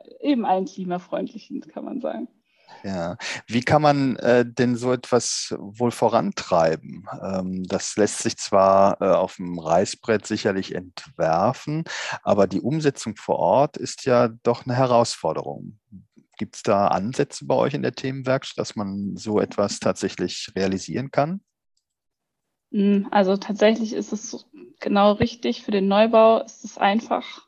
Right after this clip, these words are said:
Speaker 1: und die Herausforderung ist da im Bestand. Mm, wir haben, sind da jetzt auch nicht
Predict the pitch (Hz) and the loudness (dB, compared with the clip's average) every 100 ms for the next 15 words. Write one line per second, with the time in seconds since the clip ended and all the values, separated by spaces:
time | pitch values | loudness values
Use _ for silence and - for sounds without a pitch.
0 | - 226 208 - 202 190 196 - 208 196 | -14 -2 -2 0 -2 0 -2 0 -2 -2
1 | 196 214 - 196 190 196 - 202 277 294 | -4 -6 0 2 2 -2 0 2 2 0
2 | - - _ _ _ - _ _ _ _ | -4 -12 _ _ _ -20 _ _ _ _
3 | _ 226 202 202 196 202 _ _ _ _ | _ 2 4 6 4 2 _ _ _ _
4 | - 202 208 240 220 233 233 214 208 202 | 4 6 8 6 6 6 8 6 6 0
5 | 196 - 202 180 - - | -2 -4 -8 -8 -16 -20